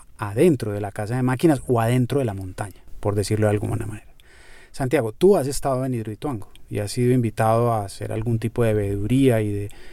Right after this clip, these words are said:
y de observación sobre estas con-, eh, condiciones del proyecto. Vamos a comenzar por lo de afuera. ¿Qué pasa afuera con la captación, con el vertedero, con la presa y con todos estos asuntos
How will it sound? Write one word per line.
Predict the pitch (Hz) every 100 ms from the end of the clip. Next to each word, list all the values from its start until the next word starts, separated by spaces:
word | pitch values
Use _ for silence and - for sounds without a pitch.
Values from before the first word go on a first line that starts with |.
| -
y | 135
de | 123
observación | - 123 110 104 - 127
sobre | 120 135 123
estas | 135 -
con-, | 117 107 113
eh, | 110 117 117
condiciones | - 113 113 143 123 131
del | 123
proyecto. | 117 107 104 - 123 - - - -
Vamos | 123 151
a |
comenzar | 127 117 117 113
por | - 135
lo | 123
de |
afuera. | 104 - 110 101 - - - - -
¿Qué | 160
pasa | - 190 185 175
afuera | - 165 151 156 - - -
con | - 123
la | 113
captación, | - - 113 - 135 135 139 - -
con | - 113
el | 113
vertedero, | 107 - 110 120 127 135 127 - - -
con | 120 110
la |
presa | 101 147 143 - 107 - - - - -
y | 127
con | 131 117
todos | 123 123
estos | 147 131
asuntos | 113 113 135 123